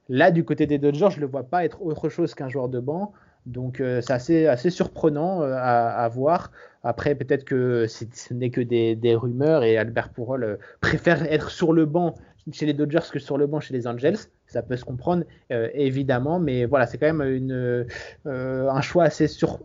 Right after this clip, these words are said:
surprenant et personne ne s'y attendait vraiment, quoi.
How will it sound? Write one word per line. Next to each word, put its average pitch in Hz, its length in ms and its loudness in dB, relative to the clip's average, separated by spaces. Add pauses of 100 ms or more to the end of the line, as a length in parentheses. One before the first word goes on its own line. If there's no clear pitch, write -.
(140)
surprenant 190 800 0
et 135 460 0 (180)
personne 196 300 0
ne 160 120 4
s'y 151 140 0
attendait 151 320 0
vraiment, 120 320 -2
quoi. - 220 -12